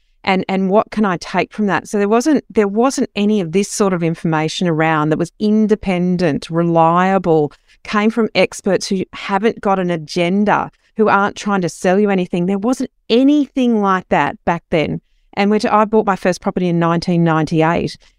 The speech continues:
The internet really wasn't up and running. There wasn't a lot of information, but God, there was a lot of spruikers out there at the time. And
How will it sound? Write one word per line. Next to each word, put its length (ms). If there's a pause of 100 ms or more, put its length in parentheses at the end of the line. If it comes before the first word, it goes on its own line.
The 180
internet 400
really 360
wasn't 340
up 140
and 120
running. 300
There 100
wasn't 300
a 20
lot 140
of 80
information, 640
but 160 (360)
God, 260
there 100
was 140
a 40
lot 140
of 60
spruikers 560
out 180
there 180
at 80
the 80
time. 440 (400)
And 440